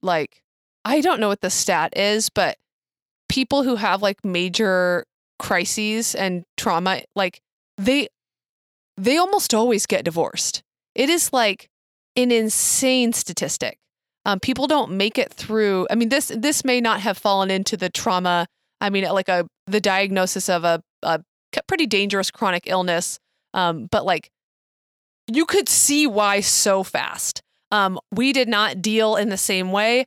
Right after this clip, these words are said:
I did not want to hear the sound of your voice. I did not, I wanted to process this with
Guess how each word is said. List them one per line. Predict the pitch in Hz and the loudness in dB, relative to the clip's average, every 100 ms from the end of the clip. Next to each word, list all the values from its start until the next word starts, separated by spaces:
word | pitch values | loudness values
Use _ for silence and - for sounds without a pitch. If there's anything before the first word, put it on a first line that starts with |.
| _ - | _ -6
I | 196 226 | -2 0
did | 262 | 2
not | 233 | 0
want | 220 214 | 0 -2
to | |
hear | 196 208 | -2 -2
the | 190 185 | -2 -4
sound | - 185 185 | -2 0 0
of | 175 | -2
your | 175 170 | -2 -4
voice. | 160 180 220 320 - - _ | -2 0 2 0 -4 -10 _
I | 190 220 | -2 0
did | 277 226 | 2 0
not, | 190 214 - | 0 -2 -2
I | 233 | -2
wanted | 285 330 262 | 0 0 0
to | |
process | - 233 196 254 247 | -2 0 -2 -2 -4
this | 262 277 | -2 -2
with | 202 | -2